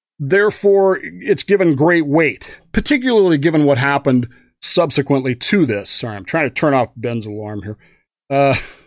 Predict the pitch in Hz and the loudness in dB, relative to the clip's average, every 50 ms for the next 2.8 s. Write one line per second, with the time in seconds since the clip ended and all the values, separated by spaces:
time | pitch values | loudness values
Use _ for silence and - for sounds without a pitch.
0 | _ _ _ _ _ _ _ _ _ _ _ _ _ _ _ _ _ _ _ _ | _ _ _ _ _ _ _ _ _ _ _ _ _ _ _ _ _ _ _ _
1 | _ _ _ _ _ _ _ _ _ _ _ _ _ - 113 98 104 98 95 - | _ _ _ _ _ _ _ _ _ _ _ _ _ -10 -8 -6 -6 -6 -8 -10
2 | 92 95 95 - - 95 101 98 - 107 92 80 - - - | -10 -8 -8 -8 -8 -8 -10 -10 -12 -12 -12 -12 -16 -20 -20